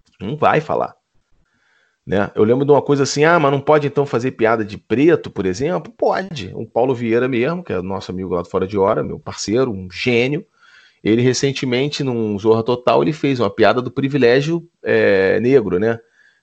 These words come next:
De como ele entrava numa loja e tinha um segurança pra fazer a compra com ele, pra dar <laughs> segurança pra ele, de como quando ele entrava no lugar, as pessoas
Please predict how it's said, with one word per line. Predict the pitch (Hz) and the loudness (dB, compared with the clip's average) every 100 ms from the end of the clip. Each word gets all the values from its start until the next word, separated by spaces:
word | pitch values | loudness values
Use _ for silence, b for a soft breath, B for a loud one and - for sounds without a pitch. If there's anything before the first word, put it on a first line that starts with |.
| _ | _
De | 104 | -10
como | - 113 113 110 | 2 4 4 4
ele | 104 107 | 4 6
entrava | 107 104 101 104 | 4 2 0 2
numa | 110 107 | 2 2
loja | 101 101 101 101 | 4 4 2 0
e | 98 | -2
tinha | - 104 | -4 -6
um | |
segurança | - 101 104 98 101 107 | -4 -4 0 0 -2 -6
pra | 98 | -10
fazer | - 92 90 92 | -4 -4 -2 -4
a | 92 | -2
compra | - 95 101 | -4 -4 -4
com | 180 175 | -2 2
ele, | 131 127 | 2 0
pra | - 95 | -2 -2
dar | - - _ | -2 -6 _
<laughs> | 113 | -14
segurança | - - 101 104 101 107 | -12 -8 -4 -2 -4 -6
pra | - 226 | 2 4
ele, | 170 160 156 147 b b b b b | 6 6 4 0 b b b b b
de | - 110 | -10 -6
como | - 113 107 | 2 2 2
quando | 107 110 | 0 2
ele | 110 110 | 4 4
entrava | 104 101 104 107 95 98 80 - - - - | 2 0 0 0 0 0 0 -4 -8 -10 -6
no | 107 | -2
lugar, | 104 101 101 101 98 - | 0 2 2 0 -2 -4
as | - - | -8 -6
pessoas | 101 - 104 95 92 - - - | -8 -6 -2 -2 -2 -4 -8 -10